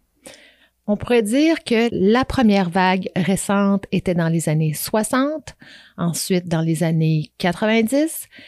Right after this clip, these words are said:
et maintenant, au tournant, euh, des années deux mille vingt. C'était déjà dans l'air un peu avant, mais c'est encore plus présent. Donc, commençons avec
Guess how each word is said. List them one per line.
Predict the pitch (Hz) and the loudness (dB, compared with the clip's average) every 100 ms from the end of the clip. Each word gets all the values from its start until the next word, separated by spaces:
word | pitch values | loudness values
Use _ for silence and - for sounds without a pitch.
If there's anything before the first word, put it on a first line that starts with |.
| - - | -14 -2
et | 180 | 0
maintenant, | 170 165 - 196 190 202 208 208 | 0 -2 0 0 2 2 0 0
au | 180 185 | -2 -4
tournant, | - 180 185 185 190 202 202 208 - | -4 0 2 2 2 2 2 0 0
euh, | 165 160 165 156 | 0 2 0 0
des | 160 165 | -2 0
années | 170 175 175 | 0 2 0
deux | 170 226 | 0 2
mille | 220 202 | 4 2
vingt. | 185 196 349 - _ - - - - _ | 0 -2 -4 -8 _ -20 -20 -20 -20 _
C'était | - 175 170 175 | -4 0 2 2
déjà | 165 208 202 196 202 | 2 2 2 2 0
dans | 190 180 | 0 0
l'air | 185 196 202 | 0 0 0
un | 185 | -2
peu | 170 185 170 | 0 0 0
avant, | 170 202 254 330 - _ - | 0 -2 -2 -4 -8 _ -4
mais | 180 165 170 170 | 0 0 0 -2
c'est | - - 160 165 - | -4 -2 0 0 0
encore | 165 180 175 - | -4 -2 -4 -2
plus | - 165 | -6 -4
présent. | - 214 190 320 - _ _ _ _ _ 175 | -4 -2 0 -2 -4 _ _ _ _ _ 0
Donc, | 185 190 - | 0 0 -2
commençons | - 294 269 240 - 262 294 | 0 2 2 0 0 0 2
avec | 214 185 175 | 0 0 -2